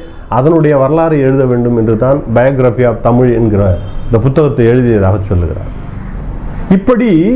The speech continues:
தமிழுக்கு இருக்கிற தொன்மை இருக்கிறதே, அதுதான் நம்மை தமிழ் மீதான ஒரு பற்றை உருவாக்குகிறது.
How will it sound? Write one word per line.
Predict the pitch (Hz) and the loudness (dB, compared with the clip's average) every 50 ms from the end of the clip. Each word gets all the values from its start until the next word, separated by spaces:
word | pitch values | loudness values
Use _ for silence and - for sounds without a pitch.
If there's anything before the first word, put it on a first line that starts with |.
| 247 - - - | -2 -4 -6 -4
தமிழுக்கு | - 170 180 226 302 302 285 226 208 - - 220 | -2 0 2 4 4 4 4 2 0 0 0 2
இருக்கிற | 202 190 170 - 190 175 180 160 | 2 0 0 0 0 0 0 0
தொன்மை | 165 - 180 180 190 196 190 180 | 0 0 0 2 2 2 2 4
இருக்கிறதே, | 165 151 135 120 113 120 120 117 117 123 143 170 180 185 - - - - - - - - - - | 2 2 0 0 0 0 0 2 2 0 0 0 -2 -4 -10 -14 -16 -16 -14 -14 -14 -12 -8 -4
அதுதான் | - 127 135 143 165 160 160 156 175 196 202 202 - - - - - | 0 0 2 4 4 4 2 2 0 0 -2 -4 -6 -14 -16 -10 -4
நம்மை | 139 139 131 127 127 123 110 | 0 0 2 2 2 2 0
தமிழ் | - 143 135 147 156 165 160 | 0 0 2 2 4 4 4
மீதான | 151 147 143 135 139 135 135 147 156 | 2 2 2 2 0 0 0 2 2
ஒரு | 151 131 120 120 | 2 2 2 0
பற்றை | 113 135 120 - - 143 135 127 | 0 -2 -2 -2 0 0 2 2
உருவாக்குகிறது. | 117 113 117 120 120 113 98 92 - 95 87 85 80 80 78 | 2 2 2 2 2 0 0 -2 -4 -4 -4 -4 -6 -8 -10